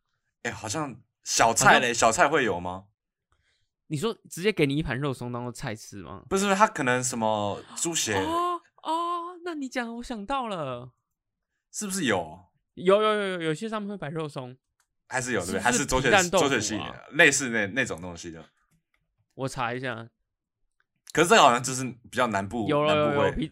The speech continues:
Speaker 2: 对，真的皮蛋豆腐，有些人上面会摆肉松。
Speaker 1: 哦，那凑到五道了。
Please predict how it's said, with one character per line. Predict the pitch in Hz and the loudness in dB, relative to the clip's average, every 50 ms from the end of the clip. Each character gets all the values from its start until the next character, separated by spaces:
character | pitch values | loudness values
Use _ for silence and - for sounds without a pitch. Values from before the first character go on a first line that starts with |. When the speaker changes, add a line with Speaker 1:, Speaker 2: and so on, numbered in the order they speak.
| - - | -4 -2
Speaker 2:
对， | 175 151 135 | -2 -2 0
真 | 131 160 165 | -2 -2 -4
的 | 160 139 - - _ _ _ _ _ _ | -4 -6 -6 -10 _ _ _ _ _ _
皮 | - - 156 | -4 -2 0
蛋 | 160 170 165 | 0 0 0
豆 | 165 160 139 | 0 -2 -2
腐， | 127 117 | -2 -4
有 | 110 | -6
些 | 120 127 | -6 -8
人 | 127 123 | -8 -8
上 | 123 123 120 | -8 -8 -10
面 | 120 120 | -10 -10
会 | 120 | -10
摆 | - 107 107 | -12 -12 -14
肉 | 110 113 98 - | -12 -14 -14 -14
松。 | - - - 110 117 123 | -16 -16 -18 -18 -18 -10
Speaker 1:
哦， | - 107 110 110 113 135 | -4 0 2 2 4 4
那 | 147 139 | 4 4
凑 | - 147 127 | 4 2 4
到 | 123 123 | 4 6
五 | 110 | 6
道 | 135 | 8
了。 | 151 160 165 | 8 8 6